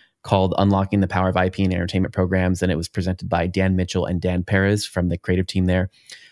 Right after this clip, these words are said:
Um, they didn't say anything that our listeners would not be familiar with in terms of the overarching view, right?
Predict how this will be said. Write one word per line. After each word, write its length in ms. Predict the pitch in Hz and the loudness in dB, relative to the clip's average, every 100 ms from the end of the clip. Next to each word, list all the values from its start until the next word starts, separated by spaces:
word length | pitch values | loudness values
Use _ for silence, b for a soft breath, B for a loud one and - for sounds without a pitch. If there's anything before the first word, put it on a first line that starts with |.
| B - | B -2
Um, 180 | 117 117 | 0 2
they 140 | 131 | 2
didn't 180 | 170 175 | 4 2
say 200 | 147 117 | 2 4
anything 380 | 127 131 120 110 | 4 4 4 4
that 180 | 98 - | 2 2
our 260 | 92 92 90 | 2 2 2
listeners 400 | 95 95 92 90 | 0 0 -2 -2
would 120 | 90 | 0
not 380 | 87 87 - - _ _ _ _ _ - | 2 0 -2 -16 _ _ _ _ _ -2
be 140 | 98 95 | 0 2
familiar 440 | 98 92 95 98 | 2 2 4 4
with 240 | 104 101 95 | 2 2 -2
in 80 | |
terms 280 | 92 95 92 | 0 0 0
of 380 | 95 87 - - _ _ - | 0 -2 -6 -14 _ _ 0
the 180 | 101 | 2
overarching 1000 | 90 95 95 90 90 90 - 87 85 85 - _ _ _ - | 4 2 0 0 0 -2 -4 -4 -2 -4 -8 _ _ _ -8
view, 320 | 90 85 76 | -2 0 0
right? 340 | 82 85 85 | 0 0 -2